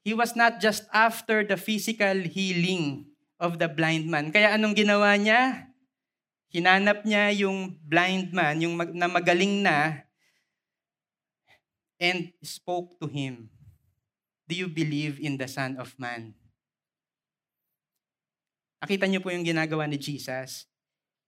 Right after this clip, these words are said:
Hin-, bina-, um, hindi lang po siya after dun sa physical healing.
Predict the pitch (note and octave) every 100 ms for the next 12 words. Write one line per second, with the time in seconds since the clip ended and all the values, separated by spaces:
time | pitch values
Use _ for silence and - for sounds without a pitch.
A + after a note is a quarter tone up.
0 | _ _ _ _ _ F#3+ F#3 F#3 _ _
1 | _ F3 G3 G3 - - _ F3 F3 F3
2 | E3+ F#3+ F#3+ G#3 G3+ G3+ G3 G3+ G3 G3
3 | F3+ F#3+ F#3 - G3+ F#3 F3+ F3 D#3 -
4 | F#3+ G#3 G3 F3+ F3 C#3+ F3 E3+ D#3+ D#3+
5 | C3+ A#2